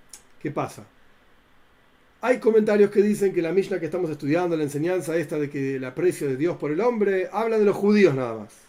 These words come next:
Ok, ahí tenés un problema con Bnei Noach, que no fueron creados a imagen de Dios, también fueron creados. Ok. Y este comentario, entonces, Yom te dice: No, pará,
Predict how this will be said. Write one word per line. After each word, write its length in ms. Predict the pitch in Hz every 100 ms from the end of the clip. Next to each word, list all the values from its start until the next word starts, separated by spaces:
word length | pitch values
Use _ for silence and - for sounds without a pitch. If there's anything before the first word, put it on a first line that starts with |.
| -
Ok, 120 | 143 165 127
ahí 140 | 147
tenés 220 | 185 160
un 100 | 147
problema 320 | 131 143 160 127
con 100 | 131
Bnei 140 | 180
Noach, 320 | 240 147 117
que 100 | -
no 80 | 135
fueron 200 | 156 143
creados 220 | 147 131
a 40 | 131
imagen 240 | 143 127
de 60 | 139
Dios, 260 | 196 196 - _ _ -
también 340 | 143 226 160
fueron 180 | 131 123
creados. 220 | 123 -
Ok. 100 | 143 117 - _ _ - - _ 180
Y 140 | 185
este 300 | 254 226 202
comentario, 420 | 196 190 180 196 190
entonces, 380 | 196 190 196
Yom 180 | 180 208
te 100 | 196
dice: 440 | 196 196 - 196 196
No, 160 | 254
pará, 400 | 208 254 202 139